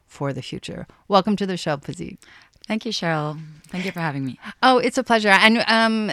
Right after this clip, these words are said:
Speaker 1: by the way, we are going to be hosting a workshop together on the twenty-fifth of this month, right?
Speaker 2: Yes, make love happen.
Speaker 1: Let's make love happen. It's all about making love happen.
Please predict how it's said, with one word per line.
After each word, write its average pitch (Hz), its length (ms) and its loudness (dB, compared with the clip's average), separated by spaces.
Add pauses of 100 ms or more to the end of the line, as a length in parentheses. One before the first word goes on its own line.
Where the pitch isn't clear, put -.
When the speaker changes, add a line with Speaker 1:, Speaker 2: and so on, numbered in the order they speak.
Speaker 1:
by 214 220 6
the 220 100 2
way, 196 160 6
we 202 200 2
are 202 220 6
going 202 220 0
to 202 40 -4
be 190 100 0
hosting 185 680 -4
a 175 100 -2
workshop 185 420 2
together 156 580 0
on 156 200 0
the 151 60 -4
twenty-fifth 165 540 -6
of 139 160 -8
this - 220 -14
month, - 280 -8
right? 190 420 0
Speaker 2:
Yes, 185 360 -8
make 160 220 -6
love 180 200 -6
happen. 175 640 -2
Speaker 1:
Let's 196 340 8
make 208 280 2
love 220 240 4
happen. 226 300 0
It's 175 160 -6
all 185 200 2
about 196 280 0
making 170 260 -6
love 151 220 -4
happen. 160 400 0